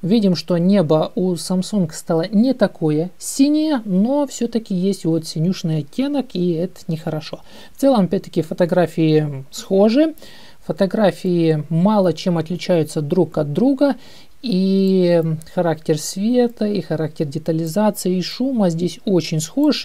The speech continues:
и разглядывать очень сильно и детально дотошно смысла нет. Единственное отличие, вот здесь я вижу, больше света получил фонарь на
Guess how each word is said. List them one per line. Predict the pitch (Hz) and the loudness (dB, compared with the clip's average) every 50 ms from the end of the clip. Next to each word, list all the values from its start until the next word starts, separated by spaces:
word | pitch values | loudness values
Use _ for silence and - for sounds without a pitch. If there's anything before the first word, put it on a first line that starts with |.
| 233 - | -10 -8
и | - 196 185 180 185 180 175 170 165 | -4 -2 0 2 2 2 2 2 2
разглядывать | 175 170 160 - - 185 202 202 175 165 160 156 160 156 156 - - - | 0 0 -2 -2 -2 0 0 0 0 0 0 0 0 -2 -2 -10 -12 -8
очень | 180 170 160 160 - - 160 156 | -6 -6 -6 -6 -8 -6 -6 -6
сильно | 156 - 180 165 160 160 | -4 -4 -4 -2 0 0
и | 160 | 0
детально | 156 156 160 160 - 160 156 151 151 | 0 -2 -4 -4 -4 -4 -4 -2 -4
дотошно | 160 160 160 - 240 - - - 185 170 - - - - - - | -4 -6 -4 -4 -4 -4 -2 -4 -4 -4 -6 -8 -18 -20 -20 -14
смысла | - - 180 185 196 185 - - | -6 -2 0 2 2 2 0 -2
нет. | 196 208 247 262 240 - | -2 -2 0 -2 -2 -2
Единственное | 165 156 170 170 160 - - 170 165 165 160 160 | -2 -2 -2 -2 -4 -4 -4 -2 -2 0 0 -2
отличие, | 160 160 196 202 175 - - 156 | -2 -2 -2 -4 -2 -2 -2 0
вот | 151 151 151 139 | 2 0 0 0
здесь | 143 160 160 156 - 165 | 2 0 0 0 0 -4
я | 156 | -4
вижу, | 147 190 240 220 208 185 160 156 - - - - - | -2 -2 -2 0 0 0 -2 -2 -4 -20 -14 -6 -4
больше | 151 160 190 180 156 - - 165 | 0 2 2 2 2 2 0 -2
света | 156 - - 175 202 196 - 170 | -2 -2 0 0 0 0 0 -4
получил | 160 - 160 156 160 160 156 - - 170 156 143 135 - - - - - | -4 -2 -4 -2 -2 -4 -4 -2 0 2 2 2 0 -6 -14 -18 -14 -8
фонарь | - 170 160 156 151 143 | -4 -2 -2 -2 -2 -4
на | - 156 156 156 151 147 | -4 -4 -2 -2 -2 -4